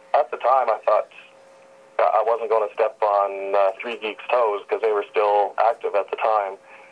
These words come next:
and I wasn't doing any coins for local groups, uh, 'cause, you know, they're friends of mine. I didn't wanna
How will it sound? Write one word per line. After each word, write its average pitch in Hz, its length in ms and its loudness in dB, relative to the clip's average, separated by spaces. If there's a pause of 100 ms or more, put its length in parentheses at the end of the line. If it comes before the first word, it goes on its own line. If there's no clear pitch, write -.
(360)
and 95 440 -2 (580)
I - 140 2
wasn't 214 400 -4
doing 107 260 0
any 202 240 -2 (240)
coins 110 360 -2
for 104 140 -2
local 113 280 0
groups, - 320 -6 (540)
uh, 95 240 2
'cause, 92 260 -4 (340)
you 95 80 -2
know, 95 60 -2
they're 92 160 0
friends 104 260 -4
of 95 60 -2
mine. 95 240 0
I 107 80 0
didn't 95 240 -6
wanna 98 180 -4